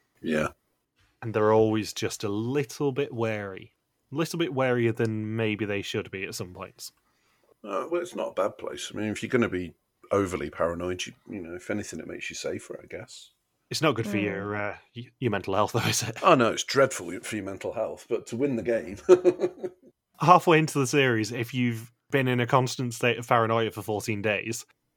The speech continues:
Speaker 2: it's probably not gonna do wonderful things to you. <laughs>
Speaker 1: No, no.
Speaker 3: I mean, I can understand why Ricky would do a show like this, 'cause he has something to prove.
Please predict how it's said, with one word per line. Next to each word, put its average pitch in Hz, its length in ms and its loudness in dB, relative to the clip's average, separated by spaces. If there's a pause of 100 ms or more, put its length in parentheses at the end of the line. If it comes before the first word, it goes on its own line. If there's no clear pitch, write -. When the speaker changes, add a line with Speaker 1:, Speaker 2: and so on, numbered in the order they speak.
Speaker 2:
it's 190 240 -6
probably 196 420 6
not 170 200 0
gonna 131 180 0
do 123 200 2
wonderful 117 340 2
things 110 300 -2
to 110 100 -6
you. 113 100 -4 (240)
<laughs> 190 60 0 (580)
Speaker 1:
No, 87 240 2 (320)
no. 82 240 2 (960)
Speaker 3:
I 294 80 4
mean, 320 180 2
I 285 120 6
can 285 140 0
understand 294 520 2
why 220 100 2
Ricky 180 580 -4 (240)
would 185 160 -4
do 185 140 0
a 175 60 0
show 170 240 -2
like 151 260 -2
this, - 400 -12 (300)
'cause 190 140 0
he 196 120 6
has 185 260 0
something 160 220 -4
to 156 80 -12
prove. - 560 -6